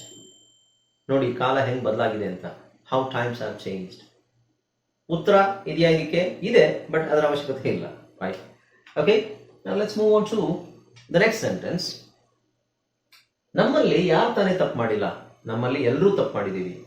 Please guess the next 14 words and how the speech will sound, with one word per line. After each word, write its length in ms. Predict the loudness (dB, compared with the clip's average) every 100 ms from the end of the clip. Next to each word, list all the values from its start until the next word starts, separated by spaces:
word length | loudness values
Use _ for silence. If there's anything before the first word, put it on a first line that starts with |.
| -12
So 220 | 0 2 4
ಇದಕ್ಕೆಲ್ಲ 320 | 4 6 6
ನೋಡಿ, 160 | 6 6
ಮೀನಿಂಗ್ 580 | 6 4 4 2 0 2
ಏನು? 640 | 2 4 6 4 4 0
ಮೀನಿಂಗ್ 440 | -2 0 2 2 2
ಬೇರೆ 260 | 4 4
ಇರುತ್ತೆ 300 | 4 2 -2
ಇದಕ್ಕೆ. 280 | -8 -4 -2
ನಾವು 200 | 0 0
ಕೇಳೋ 240 | 2 2 2
ಪ್ರಶ್ನೆ 360 | 0 -2 -2
ಬೇರೆ 240 | -2 -2 -2
ಇರುತ್ತೆ, 600 | -6 -6 -6 -6 -14